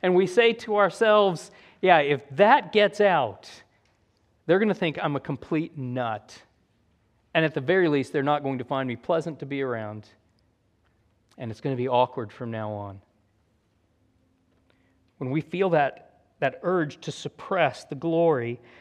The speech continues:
to suppress the truth, the good news of the gospel,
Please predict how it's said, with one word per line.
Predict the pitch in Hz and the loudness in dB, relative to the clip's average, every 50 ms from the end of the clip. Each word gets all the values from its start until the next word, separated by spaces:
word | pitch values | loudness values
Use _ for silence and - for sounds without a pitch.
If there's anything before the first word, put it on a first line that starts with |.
| _ _ | _ _
to | - - 156 | -10 -8 -8
suppress | - - - - - - - 214 214 214 175 151 - - | -8 -8 -10 -10 -10 -6 -2 2 4 4 2 2 -4 -12
the | - 143 | -16 -16
truth, | - - - - - 226 220 196 151 131 117 - - | -16 -14 -16 -10 -6 -4 -2 -2 -2 -2 -4 -8 -10
the | 165 | -10
good | 127 - 208 214 180 151 | -6 0 2 2 2 2
news | 170 196 202 180 151 135 117 - 196 | -2 -2 -2 -2 -2 -2 -4 -8 -10
of | 170 143 | -12 -10
the | 147 | -8
gospel, | 143 156 160 165 170 160 - - - - 156 131 120 - | -4 -2 0 0 -2 -2 -6 -12 -10 -6 -6 -6 -6 -8